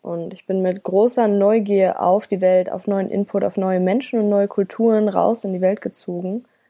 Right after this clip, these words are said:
Teilweise auch so mit der Motivation, erstmal raus aus dem Bildungssystem zu gehen und mir anderen Input zu geben. Raus aus diesen doch relativ festgefahrenen Strukturen, wie wir übers Leben lernen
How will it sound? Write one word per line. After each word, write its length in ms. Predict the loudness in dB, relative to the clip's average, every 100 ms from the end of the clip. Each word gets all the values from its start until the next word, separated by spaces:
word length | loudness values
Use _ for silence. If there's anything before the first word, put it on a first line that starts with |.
| _ _ -6
Teilweise 600 | 2 2 4 4 2 0
auch 180 | 0 -2
so 120 | -2
mit 180 | -2 0
der 80 | -2
Motivation, 540 | -2 -2 -4 -2 -4
erstmal 360 | -4 -4 -2 0
raus 360 | 4 2 0
aus 80 | -6
dem 160 | -6 -2
Bildungssystem 720 | -2 -4 -8 -14 -4 -2 -2
zu 160 | -4
gehen 360 | -4 -2 -4 -6
und 320 | -8 -10 -10 _ _ _ -4
mir 180 | 0 2
anderen 380 | 4 4 2
Input 640 | 0 -2 -2 -4 -4 -6 -20
zu 240 | -20 -18 -10
geben. 480 | -6 -4 -4 -8 -12 _ _
Raus 220 | 0 0 -2
aus 100 | -8
diesen 520 | -8 -6 -6 -8 -12 _ _ _ _
doch 260 | -2 0 0
relativ 420 | 2 2 0 -2
festgefahrenen 680 | -2 -2 -8 -2 0 0 -4
Strukturen, 880 | -8 -16 _ -2 2 2 2 -2 -8 _
wie 240 | -6 -4
wir 160 | 0 0
übers 300 | 2 0 2
Leben 240 | 0 2
lernen 500 | 2 2 0 -2 -4